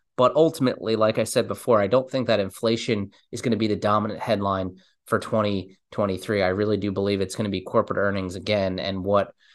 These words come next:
where earnings go and kind of how the, that is path. And what is going to be interesting for next week is guidance, forward-looking guidance. You know, how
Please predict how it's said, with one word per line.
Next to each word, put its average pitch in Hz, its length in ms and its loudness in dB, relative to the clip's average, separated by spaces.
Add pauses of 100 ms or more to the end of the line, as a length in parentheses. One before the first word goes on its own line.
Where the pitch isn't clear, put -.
(160)
where 113 240 6
earnings 104 460 2
go 107 500 8 (220)
and 113 180 -8
kind 104 220 0
of 95 100 -2
how 113 200 6
the, 95 240 2
that 107 180 2
is 95 140 -4
path. 104 520 0 (400)
And 110 240 0 (220)
what 113 220 2
is 104 100 -4
going 117 200 6
to 104 60 0
be 104 140 0
interesting 113 440 -2
for 110 140 -2
next 101 300 -2
week 151 400 2 (380)
is 107 540 -2 (800)
guidance, 117 680 2 (400)
forward-looking 120 680 6
guidance. 101 760 2
You 107 100 -6
know, 101 140 0
how 120 540 6